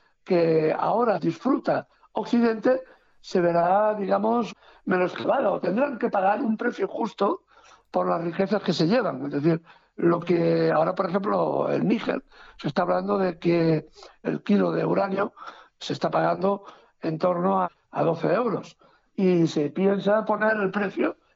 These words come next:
a doscientos, lo cual es una evidencia que hay una extracción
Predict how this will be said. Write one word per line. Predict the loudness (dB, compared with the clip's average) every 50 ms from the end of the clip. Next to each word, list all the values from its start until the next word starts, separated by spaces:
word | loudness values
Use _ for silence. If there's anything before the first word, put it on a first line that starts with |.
| _ -8
a | -4 -2
doscientos, | -2 -2 0 0 0 0 0 0 -4 -10 -12 -12 -12 -16 -20 _ _ _ _ _ _ -6
lo | -4 -4 -2 0
cual | 0 0 0 0 0 0 0
es | 0 0 -2 0 0
una | 0 0 0 0 -2 -2 -4 _ _ _
evidencia | -2 0 2 2 2 0 -2 0 0 2 2 0 0 -4 _ _ _ _ _ _ _ _
que | 0 2 2 2 2 0 -2 -2
hay | -2 -2 -2 0 0 2
una | 2 2 2
extracción | 0 -2 -2 -4 -4 -4 -2 0 0 0 2 0 -2 -6 -8